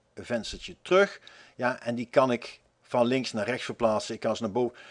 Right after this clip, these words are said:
Dus hier geef je mee aan van wat wil ik van die foto weten. Ja, dus wanneer ik dat oké doe, stel nou, eh, dat ik, eh, die informatie niet wil zien. Eens even kijken waar het onder zit.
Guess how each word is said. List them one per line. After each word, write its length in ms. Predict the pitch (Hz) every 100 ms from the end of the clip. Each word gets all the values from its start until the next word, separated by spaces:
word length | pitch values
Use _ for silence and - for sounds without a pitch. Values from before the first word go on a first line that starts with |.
| -
Dus 140 | 113
hier 260 | 127 185 170
geef 240 | 143 147
je 120 | - 120
mee 160 | 117
aan 260 | 127 151 143 -
van 180 | - 123
wat 160 | 147
wil 160 | 135 143
ik 80 | 131
van 160 | 131
die 120 | 123 117
foto 540 | 135 117 110 107 113
weten. 460 | 104 120 117 - - _ _ _ _ _ _ _ _ _ _ -
Ja, 180 | 104 113
dus 160 | 110
wanneer 160 | 117 120
ik 60 |
dat 140 | 107 95
oké 360 | 95 - 151
doe, 200 | 147 143 - - - - -
stel 300 | - 156 151
nou, 220 | 135 101 - - -
eh, 460 | - 120 117 113 113 - _
dat 200 | 117 123
ik, 200 | 110 - - -
eh, 200 | 127 107 107 104
die 180 | 110 113
informatie 920 | 127 - - 110 101 - 101 92 -
niet 440 | 104 113 147 190
wil 320 | 147 139 143 127
zien. 320 | 127 127 127
Eens 100 | 104
even 220 | 101 110
kijken 360 | - 131 120 110
waar 140 | 101
het 180 | 101 107
onder 400 | 143 120 123 120
zit. 440 | 131 127 - -